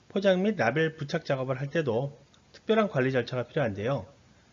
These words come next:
제품별 함량 단위별로 전용의 라벨을 첨부해야 하고 포장 작업 라인을 지정을 해서 사용을 해야 되며 라벨을 부착하는 경우에는 작업 중 또는 종료 후에 모든 제품의 라벨이 맞게 붙여졌는지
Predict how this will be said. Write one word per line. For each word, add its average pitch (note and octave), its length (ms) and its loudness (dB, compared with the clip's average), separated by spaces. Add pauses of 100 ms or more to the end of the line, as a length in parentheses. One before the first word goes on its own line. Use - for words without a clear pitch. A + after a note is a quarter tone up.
(140)
제품별 D3+ 720 2
함량 G#3+ 320 2
단위별로 A#2+ 760 0 (300)
전용의 F3 400 2
라벨을 B2+ 440 0
첨부해야 C#3+ 440 0
하고 B2+ 580 -2 (480)
포장 A3 280 2
작업 D#3 300 0
라인을 B2 380 0
지정을 D#3+ 440 0
해서 B2+ 160 -6
사용을 B2+ 400 -2
해야 C3 180 -2
되며 A2 500 -4 (1000)
라벨을 D#3+ 400 4
부착하는 D3 520 -2
경우에는 A2+ 580 -2 (300)
작업 C#3 340 0
중 A#2 180 -4
또는 F#3 240 -2
종료 C3+ 340 2
후에 B2 380 0 (400)
모든 F3 300 4
제품의 D3+ 440 -2
라벨이 A#2+ 380 0
맞게 A#2+ 320 -4
붙여졌는지 B2 720 -4